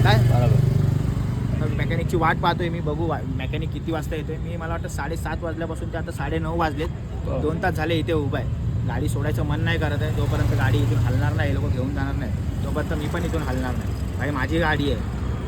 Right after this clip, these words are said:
Speaker 1: किती पण काय पण झालं तरी माझी गाडी आहे, ती बंद आहे, चालू आहे,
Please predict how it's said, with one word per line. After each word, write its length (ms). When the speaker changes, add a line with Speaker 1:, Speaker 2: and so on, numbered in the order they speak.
Speaker 1:
किती 160
पण 160
काय 140
पण 160
झालं 220
तरी 100
माझी 280
गाडी 220
आहे, 80
ती 260
बंद 500
आहे, 120
चालू 360
आहे, 140